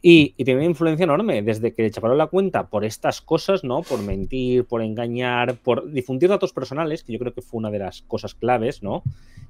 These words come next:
Y, y acoso, que fue por la que la cerraron al final, ¿no? A mí lo que me sorprende, Adrián, es de dónde viene, ¿eh?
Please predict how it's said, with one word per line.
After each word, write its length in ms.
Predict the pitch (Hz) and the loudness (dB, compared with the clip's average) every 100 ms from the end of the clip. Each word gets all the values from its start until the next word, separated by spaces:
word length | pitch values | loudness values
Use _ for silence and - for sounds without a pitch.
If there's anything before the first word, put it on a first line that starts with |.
| - | -8
Y, 460 | 165 156 131 113 113 | 0 2 4 2 0
y 120 | 123 | 2
acoso, 560 | 113 - 139 - 147 185 - - | 2 2 -2 0 -4 -4 -16 -14
que 80 | 107 | -12
fue 120 | 101 | -6
por 100 | 107 | -4
la 80 | 107 | 2
que 60 | |
la 100 | 131 | 2
cerraron 460 | 120 92 101 147 101 | 0 -4 -2 -2 -4
al 100 | 92 | -8
final, 400 | - 82 80 76 - - - | -10 -12 -10 -12 -16 -20 -20
¿no? 220 | 85 87 - - - - 113 - - | -16 -14 -14 -18 -20 -20 -20 -20 -16
A 100 | 123 | -4
mí 80 | 170 | -2
lo 80 | 240 | 0
que 80 | 240 | -2
me 80 | |
sorprende, 420 | 214 170 175 190 226 | -2 -2 0 0 0
Adrián, 420 | 160 151 196 - | 0 -2 -2 -4
es 140 | 165 | -4
de 60 | 170 | -2
dónde 260 | 170 165 120 | -2 -2 -2
viene, 420 | 131 117 80 | -2 -4 -8
¿eh? 100 | 147 | -10